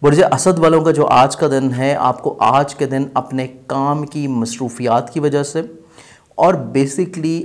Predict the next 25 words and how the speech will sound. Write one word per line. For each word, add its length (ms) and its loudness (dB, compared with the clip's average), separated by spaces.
आपके 500 0
खानगी 720 -4
ज़िम्मेदारियों 680 0
की 140 -4
वजह 260 -6
से 200 -18
कुछ 220 -2
थोड़ा 200 4
सा 160 0
मेंटली 540 0
तौर 260 2
के 140 -4
ऊपर 360 -2
एग्रेशन 680 -4
या 100 -2
फ्रस्ट्रेशन 640 -6
रहेगा 300 0
और 100 0
यही 300 -4
कैफियत 480 -6
कल 140 -2
के 160 -4
दिन 220 -2
भी 120 -2
थी, 220 -6